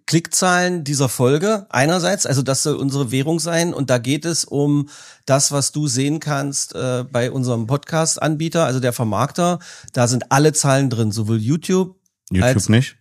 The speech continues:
Speaker 1: Ach, YouTube
Speaker 2: YouTube
Speaker 1: ist nicht
Speaker 2: klammern wir aus, weil das mir zu viel Clickbait ist, wenn man da reinklickt. Wir wollen ja für die Sache etwas machen.
Speaker 1: Das bedeutet, jeder, der diesen Podcast hört, egal bei welcher, bei welchem Podcast-Anbieter.
Speaker 2: Genau.
Speaker 1: Also, wo sind wir? Apple Podcasts und Spotify und
Speaker 2: Amazon Music.
Speaker 1: Amazon.
Speaker 2: Deezer.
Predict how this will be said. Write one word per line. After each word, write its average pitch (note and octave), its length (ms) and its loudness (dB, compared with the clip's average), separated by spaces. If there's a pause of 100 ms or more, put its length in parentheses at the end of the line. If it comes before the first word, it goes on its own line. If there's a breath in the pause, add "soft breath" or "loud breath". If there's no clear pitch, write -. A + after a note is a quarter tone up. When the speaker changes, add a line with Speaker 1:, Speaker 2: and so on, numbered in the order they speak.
(240)
Speaker 1:
Ach, A#2 80 2
YouTube F3 200 4
Speaker 2:
YouTube E3+ 80 0
Speaker 1:
ist G3+ 100 6
nicht C#3 160 -4
Speaker 2:
klammern F#2+ 260 0
wir E2 120 -2
aus, G#2 260 0
weil F2 100 0
das E2+ 240 -6
mir F#2 180 0
zu - 160 -6
viel F2+ 300 0
Clickbait F#2+ 520 -4
ist, G#2+ 180 -6
wenn F#2+ 80 -6
man F2+ 100 -6
da F2 80 -6
reinklickt. G2 560 -4
Wir E2+ 80 -4
wollen E2+ 160 0
ja F2 160 -2
für - 140 -16
die F2 100 -8
Sache F#2+ 320 -2
etwas A2 280 -4
machen. A#2+ 300 -2 (120)
Speaker 1:
Das B2 100 -2
bedeutet, D#3 460 4
jeder, F3 320 4
der D#3+ 220 2
diesen D3 280 -2
Podcast D3+ 600 -2
hört, C3 520 4
egal C3 420 0
bei C3+ 220 0
welcher, B2+ 540 0
bei A#2+ 180 -2
welchem B2+ 280 -4
Podcast-Anbieter. C3 840 -2
Speaker 2:
Genau. B2+ 300 4 (520)
Speaker 1:
Also, B2+ 520 2
wo A#2 220 0
sind D3 180 0
wir? D3+ 260 0
Apple C#3+ 300 -2
Podcasts B2+ 640 -2
und A2+ 160 -4
Spotify C3 800 0
und - 100 -4
Speaker 2:
Amazon G2 320 0
Music. G2 380 -4
Speaker 1:
Amazon. C3+ 480 2
Speaker 2:
Deezer. A#2 360 -4